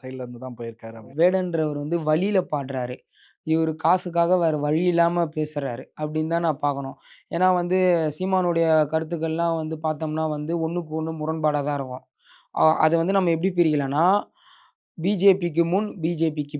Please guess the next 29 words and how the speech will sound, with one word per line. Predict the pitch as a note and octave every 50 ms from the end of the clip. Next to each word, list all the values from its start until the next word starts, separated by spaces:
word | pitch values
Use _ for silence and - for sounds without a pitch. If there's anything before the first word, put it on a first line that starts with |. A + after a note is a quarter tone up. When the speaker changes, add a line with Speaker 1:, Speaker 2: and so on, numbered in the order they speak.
| - -
Speaker 2:
பின்றத | E3 D#3 D3+ - - _ _ _ - D#3 D3+ D3 C#3+ E3 F3 E3+ E3 D#3+ D3+ C#3+ C3+
பார்க்கலாம். | C3+ - C3+ C3+ C3+ C3+ C#3+ - D3
பி | D3 E3+ E3+
ஜே | D#3 F3+ F3
பிக்கு | D#3 D#3+ D3+ D3+ E3 D#3+
முன் | E3 F3 F3+
நான் | F3 E3+ E3 E3+ E3+ E3 E3
ரத்தத்தால் | D#3+ D#3+ D#3+ D#3 - F3 D#3+ D#3+ F3 F3 E3+ E3+
வந்து | E3 E3 D#3+ D#3+ E3+ E3+ E3 E3 D#3+ D#3 D#3 - - - - - - -
கம்யூனிஸ்ட், | E3 E3 E3+ F3 F3 E3+ E3+ E3 D3 C#3+ D#3
இனத்தால் | E3 E3+ E3+ D#3 D#3+ E3+ E3+ E3+ D#3+
திராவிடன்னு | D#3+ D#3+ E3 E3 E3 E3 D#3+ E3 D#3+ D3 -
சொன்னவரு | E3 D#3+ D#3+ D#3+ E3 E3+ F#3 F3
பி | E3 F3 F3+
ஜே | D3+ E3+ F3
பிக்கு | D#3 E3 D#3 D3+ D#3 D#3+ D#3 -
பின்னுன்னு | E3+ E3+ F3+ F3+ F3+ F3
வரும்போது, | E3+ E3 D#3 D3 D3 C#3+ C#3+ D3 D#3 F#3+ G#3 A#3+ A#3+ - - - - - - _ -
ஆ, | E3+ E3 E3 D#3+
இந்த | D#3 D#3 D#3+
மாதிரி | D#3+ F3 E3+ F3 D3+
திராவிடத்தை | D#3 D#3+ E3 F3 E3+ E3 D#3 E3 F3 E3+
எதிர்த்த | E3 D3+ E3 D#3 D#3 E3
கதைலாம் | D3 D#3 D3+ D3+ D3+ D#3 E3 D#3+
வந்து | D#3 D#3 D#3 F3 G#3
நிறைய | G3+ F3 E3 D#3 E3 F3+ E3+
கடந்த | D#3 E3 D#3+ D#3+ D#3 D#3
காலத்துல | D3 D#3 D#3 D#3 D#3+ E3+
நடந்தது. | E3 D#3 D3 D3 D3+ C#3+ C#3+ C3 C#3+ D3+ F3+ G#3+